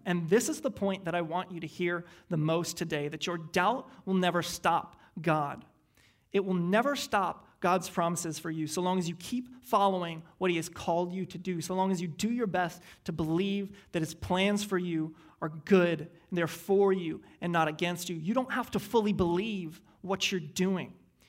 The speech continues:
You don't have to fully believe the promises in the Bible to choose to practice them. It's a choice. Faith is a choice, not a feeling.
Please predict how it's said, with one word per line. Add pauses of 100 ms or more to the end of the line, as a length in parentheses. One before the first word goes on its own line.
You
don't
have
to
fully
believe
the
promises
in
the
Bible (200)
to
choose (180)
to
practice
them. (1300)
It's
a
choice. (380)
Faith (240)
is
a
choice, (260)
not
a
feeling.